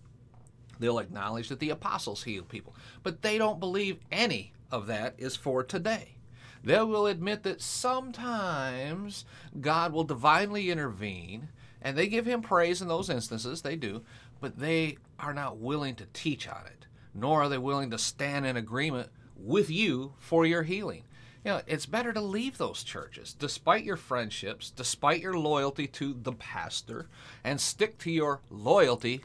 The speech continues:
with God. Amen? Studies have shown that you are the sum total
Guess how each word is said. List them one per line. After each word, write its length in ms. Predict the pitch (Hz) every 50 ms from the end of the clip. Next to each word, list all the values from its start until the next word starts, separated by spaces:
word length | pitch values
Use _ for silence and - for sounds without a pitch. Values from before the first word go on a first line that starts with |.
| - -
with 300 | - 120 147 151 120 107
God. 460 | 113 151 175 165 110 - - - - - - - - -
Amen? 380 | 117 123 120 131 147 170 190 - - - - - - -
Studies 400 | - - - 202 226 214 175 -
have 160 | 190 156 -
shown 320 | - - 196 185 175 156
that 180 | 135 123 - - - - - - - - - - -
you 300 | - 104 135 202 220 202
are 200 | 185 180 180 175
the 200 | 147 127 117 113
sum 380 | 110 - - 190 196 208 180 160
total 500 | - 165 190 202 160 117 104 113 117